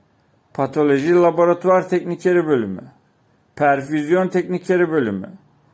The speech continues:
Radyoterapi bölümü. Sağlık bilgi sistemleri teknikerliği. Sağlık kurumları işletmeciliği bölümü. Sağlık turizmi işletmeciliği. Tıbbi doküma-,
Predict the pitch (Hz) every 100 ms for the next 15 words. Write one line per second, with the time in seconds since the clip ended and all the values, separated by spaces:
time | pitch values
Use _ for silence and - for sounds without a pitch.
0 | _ _ 120 139 151 160 170 175 175 170
1 | 170 151 131 104 90 - - _ _ _
2 | _ - 135 131 165 180 180 175 202 185
3 | - 190 175 175 175 160 110 113 123 107
4 | 95 113 110 _ _ _ _ _ - 139
5 | 131 175 196 196 190 180 175 180 180 180
6 | 175 170 156 170 170 135 104 95 95 -
7 | _ _ _ _ - 147 147 190 208 196
8 | 185 180 185 165 156 139 131 113 98 98
9 | 113 - _ _ _ _ _ _ _ _
10 | 139 123 170 196 185 175 180 175 160